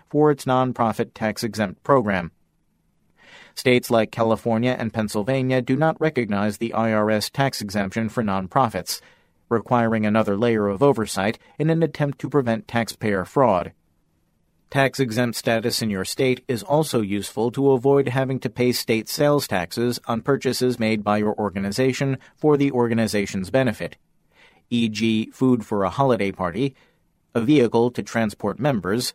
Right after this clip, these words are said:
et cetera. It is extremely important to read and follow all of the directions and instructions precisely.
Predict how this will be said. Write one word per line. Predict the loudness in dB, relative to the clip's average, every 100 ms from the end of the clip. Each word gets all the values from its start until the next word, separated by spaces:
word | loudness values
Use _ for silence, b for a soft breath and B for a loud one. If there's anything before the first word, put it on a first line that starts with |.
| _ -14
et | -8
cetera. | 0 2 2 0 -4 _ _ _ _ _ _ _ _ _ _ _ _ _ b b b 2
It | 2
is | 2
extremely | -2 0 2 2 2 2
important | 2 0 0 -4
to | -2
read | 0 -2 0
and | -2 -2
follow | 2 4 4 2
all | 2 0
of | 0
the | 2
directions | 2 2 0 -2 -4 -4 -6
and | -6
instructions | -6 -2 -2 -2 -4 -6 -6
precisely. | -8 2 2 2 -4 -8